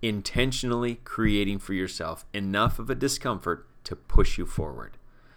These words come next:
And you might get that externally. Maybe you have a co-, a con-, an accountability buddy. Maybe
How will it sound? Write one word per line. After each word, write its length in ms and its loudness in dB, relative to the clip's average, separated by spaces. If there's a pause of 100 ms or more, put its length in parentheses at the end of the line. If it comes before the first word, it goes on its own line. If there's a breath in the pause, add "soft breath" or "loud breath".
(420 soft breath)
And 140 -4
you 80 2
might 240 2
get 180 2
that 180 2
externally. 580 0
Maybe 320 -6
you 180 2
have 200 2
a 60 2
co-, 260 -2
a 200 2
con-, 240 -4 (140)
an 120 -2
accountability 1000 2 (120)
buddy. 380 -6 (600 loud breath)
Maybe 580 0